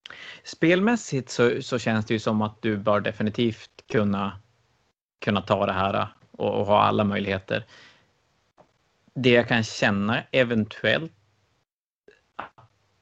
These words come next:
det är väl att nekronerna är ganska stryktåliga och att det kan bli jobbigt för dig att vinna mycket.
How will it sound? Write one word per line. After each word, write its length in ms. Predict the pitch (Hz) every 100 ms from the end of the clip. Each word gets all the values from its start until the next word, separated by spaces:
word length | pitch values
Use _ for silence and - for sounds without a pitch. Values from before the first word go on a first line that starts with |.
| _
det 300 | - 117 117
är 60 | 123
väl 140 | 151
att 220 | 123 110 -
nekronerna 560 | 110 113 104 120 131
är 160 | - 120
ganska 220 | 151 107
stryktåliga 540 | 107 104 - 127 113
och 60 | 101
att 60 | -
det 260 | 110 -
kan 480 | - - 107 104 107
bli 100 | 107
jobbigt 360 | 107 101 98 98
för 280 | - 98 95
dig 120 | 98
att 160 | 104
vinna 300 | 104 107 92
mycket. 500 | 92 131 - _ 143